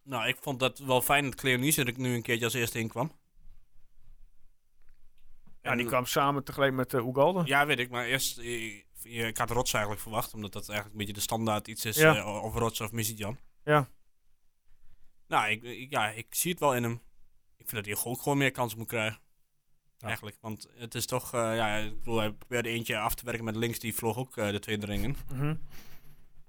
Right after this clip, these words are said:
Speaker 1: Maar hij heeft toch wel, hij heeft gewoon iets, vind ik. Hij is, eh, heel dreigend. En een balletje aan de voet, er kan zo iemand voorbij lopen.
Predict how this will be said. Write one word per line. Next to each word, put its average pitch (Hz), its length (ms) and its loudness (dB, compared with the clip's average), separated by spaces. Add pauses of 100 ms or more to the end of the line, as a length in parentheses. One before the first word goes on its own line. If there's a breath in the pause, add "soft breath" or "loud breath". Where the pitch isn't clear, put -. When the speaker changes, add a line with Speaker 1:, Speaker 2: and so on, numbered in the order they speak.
(320)
Speaker 1:
Maar 120 120 4
hij 127 80 8
heeft 143 120 2
toch 175 120 0
wel, 180 120 8
hij 143 160 6
heeft 185 200 4
gewoon 139 180 0
iets, 127 180 -4
vind 117 140 0
ik. 110 120 0
Hij 120 240 2
is, 135 200 0
eh, 139 100 2
heel 127 200 2
dreigend. 135 480 0 (540)
En 117 500 -6 (300)
een 117 260 -12
balletje 127 320 0
aan 117 80 0
de 113 60 -6
voet, 131 220 -4
er 120 80 -8
kan 120 180 -4
zo 123 100 0
iemand 123 220 0
voorbij 127 260 2
lopen. 123 380 -2